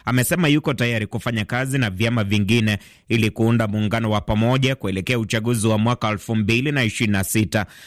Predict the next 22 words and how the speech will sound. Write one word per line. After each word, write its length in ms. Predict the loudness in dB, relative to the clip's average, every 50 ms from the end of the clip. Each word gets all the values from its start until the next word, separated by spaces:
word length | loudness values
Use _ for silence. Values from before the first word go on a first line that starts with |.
| -10 -6
Lakini 320 | -4 -2 -2 0 0 0
je, 360 | 2 2 2 2 2 0 -4 -6
hii 280 | -6 -2 2 2 2 2
itatosha 760 | 0 -2 -4 -4 -4 -2 -2 -2 0 0 -2 -2 -4 -4 -4
kumtikisa 760 | -2 -2 -2 0 0 0 -2 -2 0 0 -2 0 0 -2 0
Rais 320 | 0 0 0 0 0 0
Yoweri 320 | 0 2 2 2 0 0 0
Museveni? 580 | 0 -2 -2 -2 -2 0 0 0 -2 -2 -4 -10 _ _ _ _ _ -10 -4
Timothy 480 | -2 -2 0 0 0 0 0 0 0 0
Chemonges 680 | 0 0 0 2 2 2 2 2 2 0 0 -2 -2
ni 100 | 0 0
mchambuzi 680 | 0 0 0 0 -2 0 0 -2 -2 -2 -2 -2 -2
na 100 | 0 0
mtaalamu 520 | 0 0 0 0 -2 -2 0 -2 0 0 0
wa 100 | 0 0
siasa 360 | 0 0 0 0 0 0 0
za 100 | 2 2
Uganda, 540 | 2 2 2 2 2 0 0 0 -2 -4 -6 -8 -14 _ _ -4
anazungumza 680 | -2 0 0 0 0 0 0 0 2 2 2 2 0 0
akiwa 300 | 0 0 0 0 0 0
nchini 280 | 0 0 0 0 0
Kenya. 380 | 0 0 0 0 0 0 -2